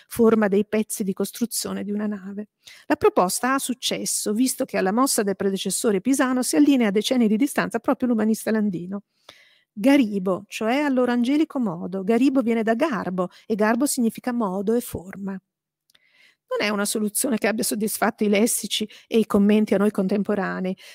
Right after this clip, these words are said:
ma le difficoltà che in parte ancora permangono nell'interpretare questa parola suggeriscono di guardare con benevolenza alla gara in cui si ingaggiarono toscani e non toscani nell'interpretare il denso dettato dantesco. Ehm,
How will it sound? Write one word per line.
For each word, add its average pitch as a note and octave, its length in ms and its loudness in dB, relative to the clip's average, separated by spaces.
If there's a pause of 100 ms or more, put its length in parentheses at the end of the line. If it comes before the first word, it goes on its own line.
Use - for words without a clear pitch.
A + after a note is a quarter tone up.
(100)
ma D4 220 0
le G#3+ 120 2
difficoltà B3 560 -2
che A#3+ 100 -4
in A3 100 0
parte B3 360 -4
ancora A#3+ 300 -2
permangono G3+ 640 0
nell'interpretare F#3+ 760 -2
questa - 260 -8
parola G3 400 -2
suggeriscono B3 760 0 (340)
di C4 100 -4
guardare A3 420 0
con A3+ 180 0
benevolenza A#3 760 2
alla F#3+ 140 0
gara G#3+ 300 -2
in G3 100 -4
cui A#3+ 140 -4
si - 140 -4
ingaggiarono G3+ 640 -2
toscani G#3+ 680 0
e G3 40 2
non A3+ 260 -2
toscani G#3 580 -2 (300)
nell'interpretare G#3+ 800 -2
il F#3+ 100 -8
denso G3+ 380 -6
dettato G3 420 -8
dantesco. F#3+ 760 -8 (580)
Ehm, G3+ 840 -4